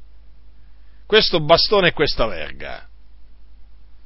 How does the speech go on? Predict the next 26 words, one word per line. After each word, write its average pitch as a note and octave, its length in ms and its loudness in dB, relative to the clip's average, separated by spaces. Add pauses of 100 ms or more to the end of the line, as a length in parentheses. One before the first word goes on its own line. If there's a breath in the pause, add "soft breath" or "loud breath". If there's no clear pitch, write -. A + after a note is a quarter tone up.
(460)
proprio C#3 240 0
allontanarlo E3+ 720 8
proprio D#3+ 240 2
dalla D3+ 220 8
mente, D3+ 600 4
più F3 140 0
lontano F3 400 8
possibile, B2+ 520 2
dalla D#3 180 8
mente F3 280 4
dei D3 120 6
credenti, A#2+ 640 2 (3250)
per A#2+ 80 -8
fargli C#3+ 240 2
credere C#3 380 4
che C3+ 80 0
non C#3+ 100 0
è D3+ 80 2
per B2+ 180 0
loro, E2+ 380 -6
né D#3+ 100 4
il E3+ 60 6
bastone C#3+ 380 2
né A#2+ 80 -4
la F#2+ 100 -4
verga. C#2 400 -8